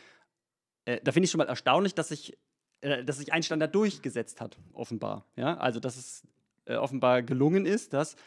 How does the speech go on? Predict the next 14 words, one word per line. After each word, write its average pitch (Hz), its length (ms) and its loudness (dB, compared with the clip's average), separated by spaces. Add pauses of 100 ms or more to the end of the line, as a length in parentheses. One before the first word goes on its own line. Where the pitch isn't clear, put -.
(120)
ich - 100 -12
sag 135 100 -2
mal, 131 120 -2
irgendwann 131 240 -2
mein 107 120 -4
Tesla 120 300 -2
und 139 80 0
mein 123 160 0
B 123 140 2
M 117 100 0
W 151 200 2 (240)
mit 123 140 -6
der 123 80 0
gleichen 127 480 -2